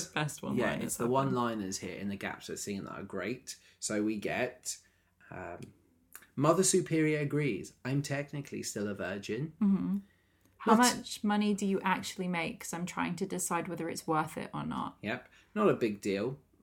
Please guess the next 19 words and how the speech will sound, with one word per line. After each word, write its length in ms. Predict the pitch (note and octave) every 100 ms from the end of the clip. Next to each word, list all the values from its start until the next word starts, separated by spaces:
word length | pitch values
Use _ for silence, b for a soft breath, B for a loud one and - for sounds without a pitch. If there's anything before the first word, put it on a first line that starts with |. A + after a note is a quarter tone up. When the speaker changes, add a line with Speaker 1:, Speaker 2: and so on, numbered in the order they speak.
| - E3+
Speaker 2:
I 60 |
promised 320 | D#3+ F3+ D3 C3
my 80 | A#2
firstborn 420 | F#2+ - F#2 G2+
to 100 | G#2
Rumpelstiltskin." 920 | G2 G2 G2+ - F#2 - - C#3 D#3 - -
Speaker 1:
It 80 | C4+
could 100 | C4
happen 280 | C#4 C4+
to 100 | C4+
anyone. 500 | C4 C#4+ G3+ F3 A3+ C4
Speaker 2:
Made, 400 | A#2 A2+ G#2 -
that 220 | - A#2+ G#2+
was 140 | G#2+
my 100 | G#2
favourite 380 | - G2 F#2+ F#2
line. 280 | F#2+ A2 B2+ b b b
Speaker 1:
Yep. 180 | G#3+ A3
Speaker 2:
Um, 380 | G2+ G2+ G2+